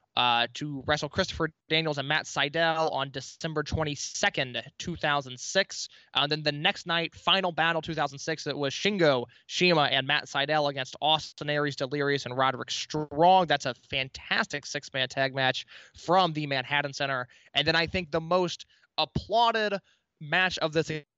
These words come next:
excursion, because if we're gonna talk about simply excursions, I'm not including his two thousand eight WrestleMania weekend appearance, because at that point he was a promoted act. Uh,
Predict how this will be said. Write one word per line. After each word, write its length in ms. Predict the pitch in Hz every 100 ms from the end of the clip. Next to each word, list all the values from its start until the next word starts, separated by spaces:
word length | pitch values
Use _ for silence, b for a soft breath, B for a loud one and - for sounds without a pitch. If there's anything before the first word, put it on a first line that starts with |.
| _ 147
excursion, 680 | - - 175 180 170 170
because 260 | 147 156 147
if 140 | 147
we're 100 | 147
gonna 200 | 143 160
talk 220 | 147 151 151
about 320 | 143 143 131
simply 380 | - 208 175 156
excursions, 600 | - - 160 156 151 143
I'm 140 | 139
not 240 | 147 165
including 460 | 156 - 160 151 139
his 240 | 131 143
two 180 | - 180
thousand 320 | 165 151 151
eight 200 | 143 139
WrestleMania 640 | - 147 135 135 139 131 127
weekend 280 | 156 156
appearance, 340 | 143 143 139 127
because 180 | 143 135
at 100 | 139
that 200 | 160 -
point 200 | 143 135
he 100 | 143
was 160 | 139
a 80 | 131
promoted 420 | - 139 135 123 -
act. 380 | 147 135 - B B -
Uh, 220 | 127 123